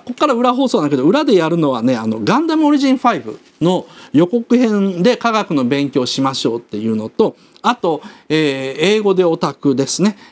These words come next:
えー、今回、メアリと魔女の花をですね、ちょっとここあんま良くな-、なかったよなっていうのをですね、えー、長めの英語のスピーチでやってみようと思います。はい、結果出してください。はい。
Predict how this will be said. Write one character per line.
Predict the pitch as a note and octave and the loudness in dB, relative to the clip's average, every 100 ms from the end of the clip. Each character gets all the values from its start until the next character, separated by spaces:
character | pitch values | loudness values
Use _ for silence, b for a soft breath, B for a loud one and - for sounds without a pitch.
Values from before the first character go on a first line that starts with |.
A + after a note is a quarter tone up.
| - | -2
え | F3 | -2
ー、 | F3 | 0
今 | G#3+ F3+ | -4 -2
回、 | C3+ | 0
メ | C#3+ B3 | 2 2
ア | D4 | 2
リ | E3+ | -2
と | D3 C3+ B2 | 0 0 0
魔 | C3 F#3+ | 0 -2
女 | F#3+ C3 | 0 -2
の | |
花 | A#2+ C3+ C3 D#3+ D3 - | -4 -4 -2 -2 -4 -10
を | A#2 | -10
で | A2 | -10
す | - | -8
ね、 | C#3 C3+ - b b _ | -6 -6 -8 b b _
ち | - | -2
ょ | F4+ | -2
っ | |
と | - D4+ | -2 0
こ | D#3 | 0
こ | C#3+ D3 C#3+ | 2 0 0
あ | D#3 | -2
ん | |
ま | E3+ | 0
良 | E3+ F3+ | 0 0
く | E3 | -2
な-、 | D3 - E3+ D3+ | -4 -8 -20 -12
な | E3+ F#3+ | -2 -2
か | F#3+ | -2
っ | |
た | - A#2+ | -4 -2
よ | |
な | B2+ B2+ | -2 -4
っ | |
て | - B2 | -4 -2
い | C#3 | 0
う | D3 | 0
の | A2+ | 0
を | C3+ | -2
で | A#2 | -4
す | - B2+ | -4 -4
ね、 | A#2+ B B B | -4 B B B
え | C3+ C3 B2 A#2+ A#2 | -2 -2 -2 -2 -2
ー、 | |
長 | A#2 C#3+ F#3+ A#3 | 0 0 2 0
め | A3 | 0
の | G#3 F#3 | 0 2
英 | F#3+ | 0
語 | F#3 | 0
の | F3+ | -2
ス | - | -4
ピ | - F#3+ | -2 -2
ー | |
チ | - - | -2 -2
で | D#3 | 0
や | C3+ | -2
っ | - | -6
て | - D3 | -4 -2
み | C#3 | 0
よ | C#3 A#2+ | 0 -2
う | A#2+ | -8
と | - - - | -6 -6 -8
思 | B2+ F3 | -4 0
い | |
ま | G#3 F3+ | 0 -2
す。 | - B B B | -6 B B B
は | A3+ | -4
い、 | G3 | -2
結 | F3+ E3+ - | -4 -4 -4
果 | D#3 | -6
出 | D3+ | -4
し | C#3+ | -4
て | - | -4
く | A#2+ | -6
だ | A2+ | -6
さ | G#2+ F#3+ | -4 -4
い。 | - _ _ _ _ _ - - - - - _ _ - - _ - | -6 _ _ _ _ _ -16 -16 -16 -20 -20 _ _ -20 -20 _ -6
は | |
い。 | G#3+ | -4